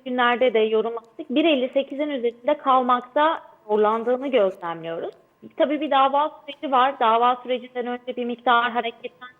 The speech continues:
ama, e, da-, dava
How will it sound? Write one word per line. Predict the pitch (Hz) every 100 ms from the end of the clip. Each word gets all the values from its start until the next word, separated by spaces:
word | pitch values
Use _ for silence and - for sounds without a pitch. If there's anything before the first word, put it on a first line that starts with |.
| 339 285
ama, | 269 311 - - -
e, | - 220 220 123
da-, | 110 - 233 - - -
dava | 214 220 226 -